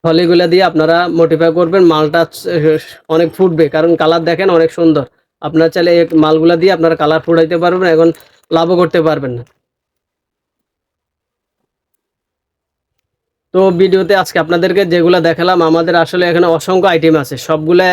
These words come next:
এক ভিডিও দেখানো সম্ভব না। আমরা চেষ্টা করি প্রতিদিন আপনাদেরকে নতুন নতুন কিছু সন্ধান দেওয়ার জন্য। তো যারা আসতে চান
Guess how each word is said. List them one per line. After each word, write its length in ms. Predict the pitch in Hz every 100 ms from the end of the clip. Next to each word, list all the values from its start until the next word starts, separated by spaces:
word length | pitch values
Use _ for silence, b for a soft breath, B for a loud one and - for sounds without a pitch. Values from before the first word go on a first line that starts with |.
| 165
এক 80 | 165 151
ভিডিও 200 | 156 165
দেখানো 320 | 160 156 170
সম্ভব 320 | 180 165 165
না। 120 | 170 190 b b _
আমরা 180 | 143 156
চেষ্টা 300 | 165 180 - 170
করি 160 | 175
প্রতিদিন 400 | 165 180 170 165
আপনাদেরকে 500 | 190 160 165 170 165 180
নতুন 300 | 180 160 165
নতুন 220 | 160 160
কিছু 180 | 151 160
সন্ধান 340 | 165 165 160 160
দেওয়ার 240 | 165 165
জন্য। 200 | 151 139 123 b b b -
তো 40 | 170
যারা 240 | 165 170 196
আসতে 320 | 180 - 190
চান 220 | 170 160